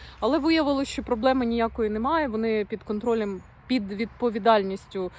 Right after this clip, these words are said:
е, коледжу, е, все,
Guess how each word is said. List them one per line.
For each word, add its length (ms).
е, 540
коледжу, 560
е, 140
все, 760